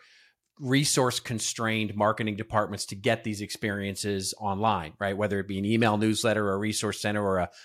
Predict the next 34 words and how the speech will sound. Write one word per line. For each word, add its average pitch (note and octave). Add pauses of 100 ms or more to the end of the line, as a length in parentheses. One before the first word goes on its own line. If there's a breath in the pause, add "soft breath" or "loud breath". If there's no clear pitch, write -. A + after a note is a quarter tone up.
(140 loud breath)
microsite G#2+
or F#2+
a F2
blog G#2
or F#2+
whatever G2
it G2
is. G2 (420 soft breath)
The G#2+
separate C#3+ (100)
sort A2+
of G2+
other C#3+
side A2
of G2+
that G2
blade G2+
is G2+
that G#2+ (220 loud breath)
because C3
those A2+
solutions A2
are G2+
so G#2
quick A#2
and G#2+
easy G#2
to G2
implement A2
and F#2+
get F#2+
up F#2+
and F#2+
running, B2+